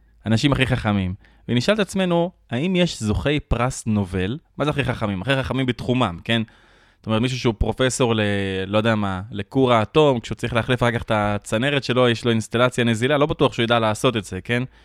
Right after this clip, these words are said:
אז האינסטלטור שלו יותר חכם ממנו באותו נושא. אבל נגיד ככה את האנשים האלה בתור דוגמה, שאנשים שהם חוקרים ומתעסקים עם מידע, ולדעת לבקר מידע,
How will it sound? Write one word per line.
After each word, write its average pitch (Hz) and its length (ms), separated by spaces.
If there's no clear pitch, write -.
אז 113 140
האינסטלטור 131 520
שלו 117 180
יותר 113 240
חכם 117 340
ממנו 113 340
באותו 104 340
נושא. 110 280
אבל 139 140
נגיד 226 180
ככה 202 220
את 160 60
האנשים 147 300
האלה 160 100
בתור 147 160
דוגמה, 131 340
שאנשים 120 280
שהם 110 200
חוקרים 117 560
ומתעסקים 104 580
עם 110 140
מידע, 104 520
ולדעת 104 460
לבקר 104 440
מידע, 143 320